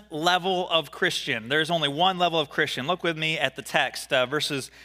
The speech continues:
thirty-seven to thirty-nine. Let's look at these words in specific. Here we go. Verse thirty-seven, "Whoever loves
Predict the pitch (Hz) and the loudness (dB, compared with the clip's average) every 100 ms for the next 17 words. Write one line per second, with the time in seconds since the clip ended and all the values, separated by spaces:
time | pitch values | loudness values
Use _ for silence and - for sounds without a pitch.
0 | - - 196 180 147 - 190 175 170 156 | -8 2 4 4 0 2 2 2 0 -2
1 | 135 - 185 156 143 147 143 131 135 - | -2 0 2 2 2 4 4 2 -2 -6
2 | 143 127 143 139 139 135 127 - 135 - | -6 -4 -4 -4 -4 -2 -4 -8 -12 -10
3 | - 113 - 143 - 113 - 156 135 131 | -8 -6 -2 -2 -2 -8 -6 -2 0 2
4 | 117 - _ _ _ _ _ - 165 - | 0 -4 _ _ _ _ _ -2 0 4
5 | 180 156 - 180 156 135 123 - 196 220 | 2 2 4 4 4 0 -6 -2 2 4
6 | 196 170 185 226 233 240 220 - - | 4 4 6 6 6 4 -2 -8 -10